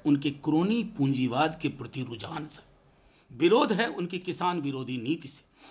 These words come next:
विरोध है कि रोजगार के मामले पे सेलो टेप चिपका के मेरे प्रधानमंत्री बैठ गए हैं। विरोध इस बात से है कि मेरे प्रधानमंत्री ने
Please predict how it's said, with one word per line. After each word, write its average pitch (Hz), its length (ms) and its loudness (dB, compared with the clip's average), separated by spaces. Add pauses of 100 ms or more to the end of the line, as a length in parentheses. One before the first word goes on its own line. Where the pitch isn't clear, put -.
(120)
विरोध 240 400 4
है 247 200 4
कि 262 160 -2
रोजगार 202 460 4
के 220 160 -2
मामले 170 360 2
पे 151 220 -6 (240)
सेलो 233 300 4
टेप 262 200 0
चिपका 202 320 0
के 202 120 -4
मेरे 185 200 -2 (320)
प्रधानमंत्री 165 500 0
बैठ 143 260 -6
गए 131 80 -10
हैं। 98 180 -12 (260)
विरोध 240 360 6
इस - 160 0
बात 233 240 6
से 247 60 4
है 233 60 4
कि 226 100 -4
मेरे 196 180 -2
प्रधानमंत्री 196 600 0
ने 143 160 -2